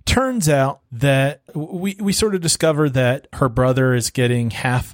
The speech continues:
of their parents' estate. So you figure out that her parents had passed somewhere in there,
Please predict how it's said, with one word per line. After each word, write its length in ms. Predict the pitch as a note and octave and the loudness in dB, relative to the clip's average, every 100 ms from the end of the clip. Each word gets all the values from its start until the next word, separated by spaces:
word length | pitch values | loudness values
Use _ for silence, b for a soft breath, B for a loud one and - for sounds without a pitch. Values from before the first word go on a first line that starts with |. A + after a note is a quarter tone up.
| - | -4
of 160 | A#2+ A#2 | -2 2
their 120 | A#2 | 0
parents' 440 | - B2 B2 G#2+ | 2 0 0 -2
estate. 460 | A#2 - - G#2 B2+ - | -4 -4 -2 -4 -4 -12
So 180 | - A2+ | -4 -2
you 140 | A2 | -2
figure 340 | - G#2+ A2 | -4 -4 -2
out 200 | G#2+ A2 - | 0 -2 -4
that 180 | B2+ - b b - | -8 -10 b b -6
her 60 | |
parents 380 | B2 C#3 D3 C#3+ | -2 0 0 0
had 100 | C3 - | -2 -2
passed 400 | A#2+ A#2 - - _ - | 0 -2 -4 -14 _ -6
somewhere 380 | - C#3 C3 B2 | -2 2 2 4
in 100 | C3+ | 2
there, 260 | D3+ D3 | 2 0